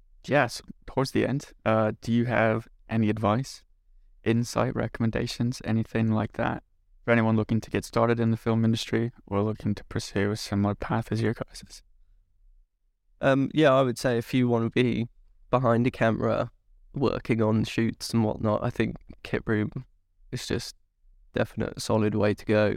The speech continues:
Speaker 2: Just get your hands on that kit, get using it, and, uh, yeah, you can, you can go freelance from there, and there's so many different routes to go down. As Corey said earlier, the sound, grip, lighting, so many specialties you can learn from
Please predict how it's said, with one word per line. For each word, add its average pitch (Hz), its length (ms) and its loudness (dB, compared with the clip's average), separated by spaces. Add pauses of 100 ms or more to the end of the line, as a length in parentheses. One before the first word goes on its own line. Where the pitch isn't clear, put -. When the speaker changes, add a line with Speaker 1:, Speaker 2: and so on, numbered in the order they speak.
(160)
Speaker 2:
Just - 220 -6
get - 160 0
your 123 100 0
hands 113 260 2
on 104 160 0
that - 200 -4
kit, - 260 -6 (160)
get - 180 0
using 107 360 2
it, - 240 -2 (680)
and, 110 160 2
uh, 104 300 0 (560)
yeah, - 280 2 (240)
you 120 220 2
can, 110 480 0
you 117 120 2
can 113 120 2
go 107 160 -2
freelance - 560 -2
from 101 140 -4
there, 117 280 2
and - 280 -4
there's - 100 -10
so - 160 -4
many 113 180 0
different 117 300 -4
routes - 320 -2
to - 80 -8
go 117 180 2
down. 113 280 2
As - 120 -10
Corey - 240 -6
said 113 180 -4
earlier, 117 340 2
the 117 100 -6
sound, 117 760 0
grip, 117 320 0 (380)
lighting, 113 720 2 (440)
so - 200 2
many 113 120 4
specialties 113 600 0
you 113 100 -2
can 110 200 2
learn 110 320 2
from 110 400 0